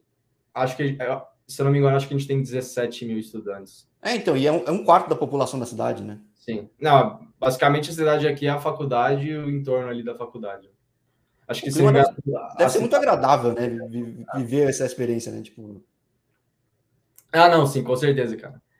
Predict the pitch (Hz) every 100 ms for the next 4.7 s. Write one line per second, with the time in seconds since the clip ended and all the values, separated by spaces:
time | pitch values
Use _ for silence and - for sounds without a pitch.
0 | _ _ 156 123 131 131 135 135 139 151
1 | 139 139 165 147 139 135 135 127 135 127
2 | 120 120 117 127 120 120 123 123 120 120
3 | 120 110 104 113 107 123 117 - 110 113
4 | 110 107 107 104 110 131 -